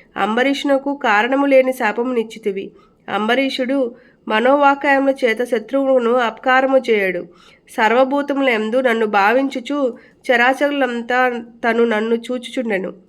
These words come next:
అట్టి వారిని వృధాగా నీవు అనేక బాధలు పెట్టితివి. ఇది నీకు తగునా? నీవు భోజనముకు వచ్చదనని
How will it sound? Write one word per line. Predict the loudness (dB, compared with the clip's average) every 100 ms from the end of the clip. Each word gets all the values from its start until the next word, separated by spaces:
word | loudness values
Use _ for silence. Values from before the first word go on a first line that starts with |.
| _
అట్టి | -6 -2 0
వారిని | 2 2 2
వృధాగా | 0 0 2 2 2 2
నీవు | 2 0
అనేక | 0 0 0 -2
బాధలు | -2 0 2 0
పెట్టితివి. | 0 -2 -4 -8 -10 -12 -16 -20 _ -6
ఇది | -2
నీకు | -2 -2 -4
తగునా? | -4 -2 -2 -4 -8 -16 _ -8
నీవు | -2 0 2
భోజనముకు | 2 2 2 0 0 0
వచ్చదనని | 0 0 0 0 0